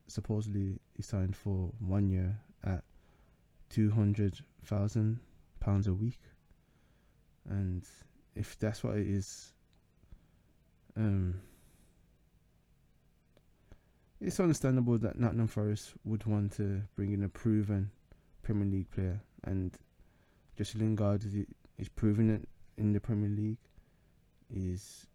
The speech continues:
shown that he can score when given the opportunity to be the main man, when, like, when he was at West Ham, as well as, um, he's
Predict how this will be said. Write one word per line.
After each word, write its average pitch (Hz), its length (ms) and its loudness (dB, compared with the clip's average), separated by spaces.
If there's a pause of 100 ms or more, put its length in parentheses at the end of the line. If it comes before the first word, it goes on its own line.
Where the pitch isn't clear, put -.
shown 104 240 0
that 101 80 0
he 104 60 -4
can 104 180 2
score 107 440 0 (300)
when 107 200 0
given 104 440 0 (800)
the - 180 -2
opportunity 110 420 -2
to 113 60 -8
be 107 360 2 (120)
the - 60 -4
main 104 280 2
man, 113 320 0
when, 101 400 -2 (200)
like, 98 260 2
when 104 100 4
he 104 60 4
was 101 100 0
at 101 120 -2
West 104 200 -4
Ham, 107 180 -2 (800)
as 98 180 -6
well 104 180 0
as, 104 140 -2
um, 101 380 0 (1800)
he's 131 400 -2